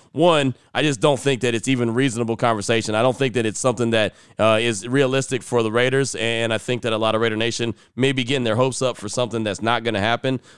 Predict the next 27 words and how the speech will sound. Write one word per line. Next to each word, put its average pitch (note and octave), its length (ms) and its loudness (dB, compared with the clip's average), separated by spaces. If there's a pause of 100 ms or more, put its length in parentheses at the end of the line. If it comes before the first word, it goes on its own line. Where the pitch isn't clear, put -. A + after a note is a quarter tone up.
Uh, A2 60 2
I A2+ 240 2
just C3+ 180 -4
don't B2 260 0 (100)
think B2 180 -2
that A2+ 60 -10
the A2 100 -4
Raiders B2 260 2
have A2+ 180 0
the G2+ 80 -8
draft A2+ 320 -2
capital G#2+ 300 0
or G#2+ 140 2
the, B2+ 200 -2
the A#2+ 200 0
capital C#3+ 400 0
in A2 80 0
general. A2+ 420 0 (180)
I - 40 -2
don't E3 100 4
think E3 140 -2
they D3+ 80 4
have C#3+ 120 2
enough C3 320 0 (300)
skill F3 500 2
position C3 500 0
players A#2 400 2